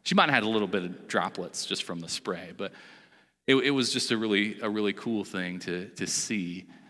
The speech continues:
And she was excited about being a part of it. It was, it was a lot of fun. That's, that's the image I want for us to carry forward, uh, as we talk about the shield of faith today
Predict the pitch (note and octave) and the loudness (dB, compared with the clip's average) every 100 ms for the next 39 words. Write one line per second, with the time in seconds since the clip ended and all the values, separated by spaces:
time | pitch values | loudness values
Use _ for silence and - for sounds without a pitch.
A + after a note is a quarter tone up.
0 | _ _ _ _ - G#2 C3 G#2+ F#2+ G2 | _ _ _ _ -2 2 4 2 0 -2
1 | F#2 F2 F2 E2 F2+ F2 - F2 F2 F2+ | -2 -4 -6 -6 -8 -8 -6 -4 -4 -6
2 | F#2 F#2+ F2+ E2+ F2+ G2 F2 E3+ G#3 - | -8 -6 -8 -6 -8 -8 -2 0 0 -2
3 | - G3 - D3+ D#3 C#3 A2+ A2 G#2+ G#2+ | 0 2 4 4 4 4 2 2 2 -2
4 | - A2 G#2 - - G#2 F#2 F2 F#2+ F2 | -2 0 0 -2 -2 0 0 -4 -6 -8
5 | F#2 - - - G#2 G#2 G#2 A2 A2 B2 | -10 -16 -16 -6 -4 -2 -4 -2 -2 2
6 | C#3 C#3 A2 G#2+ G2 G#2 G2 - C3+ C3 | 2 2 -2 -2 -2 -2 0 2 2 0
7 | G#2 F2+ - G2 - - G2 E2+ F#2 | -2 -4 -6 -6 -6 -10 -10 -10 -14